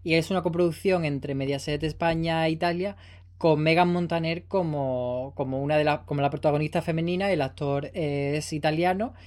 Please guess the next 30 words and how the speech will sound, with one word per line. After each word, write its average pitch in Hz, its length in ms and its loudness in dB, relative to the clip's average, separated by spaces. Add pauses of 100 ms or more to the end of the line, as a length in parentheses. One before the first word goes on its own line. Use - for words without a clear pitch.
y 160 100 -2
es 139 100 -4
una, 143 420 -4
una 147 200 -6
especie 147 240 -6
de 147 40 -2
comedia 143 380 0
romántica, 160 640 -4 (400)
y, 156 340 -4
y 143 40 -6
precisamente 147 640 0
está, 165 320 4
pues 156 160 -2
eso, 147 320 0
gracias 143 500 2
a 151 160 2
que 147 380 0
Megan 151 260 4
Montaner 151 460 0
es 151 280 -2
una 170 220 0
superestrella 147 760 -2
en 147 100 -4
Italia, 147 500 0
pero 139 260 2
a 139 60 2
unos 143 180 -2
niveles 143 320 -2
muy 139 160 -4
loquísimos, 156 600 -6